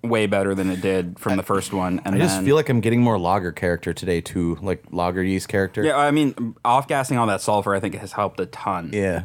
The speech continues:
Speaker 2: but also, you know, three-sip rule, and you taste on different days, you're gonna get different.
Speaker 1: Mm-hmm.
Speaker 2: You know, it's just like everything else.
Speaker 1: But would you call this improved?
Speaker 2: Definitely.
Speaker 1: Okay.
Speaker 2: Yeah,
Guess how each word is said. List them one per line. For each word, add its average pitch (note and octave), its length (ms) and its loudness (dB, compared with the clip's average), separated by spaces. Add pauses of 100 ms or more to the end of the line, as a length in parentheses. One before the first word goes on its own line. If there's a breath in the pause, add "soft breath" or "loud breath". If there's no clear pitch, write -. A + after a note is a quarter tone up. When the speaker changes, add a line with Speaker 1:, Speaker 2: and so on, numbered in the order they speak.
Speaker 2:
but B2+ 320 0
also, B2 560 2
you A2+ 220 2
know, G2 420 0
three-sip B2 400 0
rule, A#2 300 4
and G2 400 0
you G#2+ 180 2
taste G#2+ 320 0
on G2+ 140 2
different F#2 300 -2
days, F#2 300 2
you're F#2 120 -2
gonna F2 220 -2
get E2+ 180 -4
different. E2+ 400 -2
Speaker 1:
Mm-hmm. - 420 -6
Speaker 2:
You E2+ 60 -6
know, D#2+ 180 -6
it's - 280 -12
just G#2 200 -4
like F2 160 -2
everything F2 380 -6
else. E2+ 340 -6 (800 loud breath)
Speaker 1:
But C3 180 2
would D3 140 2
you D#3+ 80 2
call E3+ 160 2
this E3 160 -2
improved? C#3 460 0 (500)
Speaker 2:
Definitely. F#2 640 0
Speaker 1:
Okay. G#2+ 240 -4
Speaker 2:
Yeah, F#2 280 4